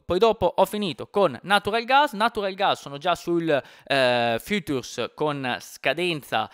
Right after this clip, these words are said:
eh, agosto, il futures d'agosto, quindi quello che scade prima di agosto, scadrà a fine luglio. Eh, secondo me ingressi long interessanti per Natural Gas, l'area dei due e sei e poi anche l'area dei due e cinque, questo per ingressi long.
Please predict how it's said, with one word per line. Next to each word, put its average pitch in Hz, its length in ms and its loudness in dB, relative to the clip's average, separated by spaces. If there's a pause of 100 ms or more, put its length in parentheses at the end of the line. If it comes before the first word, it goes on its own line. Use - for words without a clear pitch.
(220)
eh, 101 500 -2
agosto, 175 460 2
il 196 40 -2
futures 127 280 -8
d'agosto, 156 400 0
quindi 135 180 -4
quello 120 160 -2
che 120 120 -8
scade 131 280 -2
prima 139 320 -4
di 104 80 -8
agosto, 123 400 -6
scadrà 110 540 -4
a 117 180 -4
fine 117 240 -12
luglio. 185 480 2 (340)
Eh, 131 380 0
secondo 190 300 -4
me 170 40 -2
ingressi 170 340 -4
long 165 180 0
interessanti 143 520 -6
per 143 140 -6
Natural 180 300 -6
Gas, 139 360 0
l'area 131 360 -2
dei 127 260 -6
due 165 220 0
e 175 60 -2
sei 113 460 -8 (140)
e - 320 -4
poi 127 300 -4
anche 120 320 -4
l'area 117 280 -2
dei 127 220 -4
due 156 180 -2
e 165 40 -4
cinque, 110 340 -10
questo 147 320 -6
per 156 160 -4
ingressi 147 540 -6
long. 110 360 -6